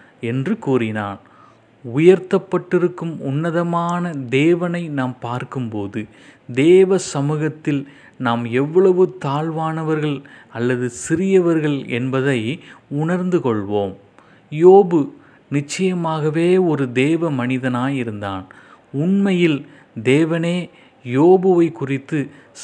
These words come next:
சாத்தானிடம் சாட்சி கொடுத்தார். அப்படிப்பட்ட மனிதனாகிய யோபுவுக்கு கூட நொறுக்கப்படுதல் தேவையாயிருந்தது. "தேவன் என் இருதயத்தை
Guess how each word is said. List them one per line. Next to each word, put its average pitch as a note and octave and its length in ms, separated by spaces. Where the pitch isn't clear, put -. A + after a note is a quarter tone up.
சாத்தானிடம் D3+ 760
சாட்சி D3+ 560
கொடுத்தார். G#2+ 680
அப்படிப்பட்ட F3+ 960
மனிதனாகிய D3+ 1040
யோபுவுக்கு D#3 680
கூட A#2 600
நொறுக்கப்படுதல் D3 1000
தேவையாயிருந்தது. C#3 1200
"தேவன் F3+ 640
என் A#2+ 200
இருதயத்தை D#3 960